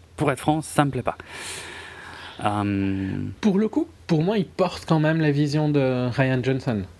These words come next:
Speaker 1: Ouais,
Speaker 2: Dans
Speaker 1: je
Speaker 2: le
Speaker 1: pense.
Speaker 2: sens où il l'interprète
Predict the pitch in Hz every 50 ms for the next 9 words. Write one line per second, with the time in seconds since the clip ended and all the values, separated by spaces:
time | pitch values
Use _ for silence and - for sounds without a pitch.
0 | - - - - - - - - - - - - - - - - - 117 113 127
1 | 156 185 196 180 147 143 139 - 123 127 - - - - - - - - - -
2 | - 135 131 131 131 127 123 123 123 120 120 120 117 107 - - 117 131 127 123
3 | 127 123 123 - 143 - - - - 139 131